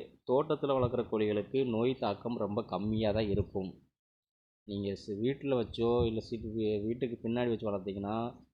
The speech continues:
நோய் தாக்கம் ஈஸியா வரும். ஏன்னா நம்ம அடிக்கடி புழங்குற இடம்,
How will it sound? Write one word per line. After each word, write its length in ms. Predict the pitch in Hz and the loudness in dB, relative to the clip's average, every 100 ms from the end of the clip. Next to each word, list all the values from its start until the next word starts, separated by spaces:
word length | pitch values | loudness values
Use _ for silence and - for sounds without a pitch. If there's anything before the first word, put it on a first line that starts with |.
| _ - | _ -6
நோய் 220 | 127 147 143 | 4 4 6
தாக்கம் 380 | 123 135 139 | 6 4 2
ஈஸியா 500 | 127 127 143 135 131 | 2 0 0 4 4
வரும். 260 | 101 104 101 - - _ - - 101 | 4 2 0 -8 -20 _ -20 -14 -2
ஏன்னா 180 | 120 131 | 2 4
நம்ம 300 | 113 127 135 127 | 4 4 4 4
அடிக்கடி 360 | 117 123 135 143 | 2 2 4 4
புழங்குற 420 | - 120 127 127 | 4 2 4 4
இடம், 420 | 117 110 113 113 | 4 4 2 0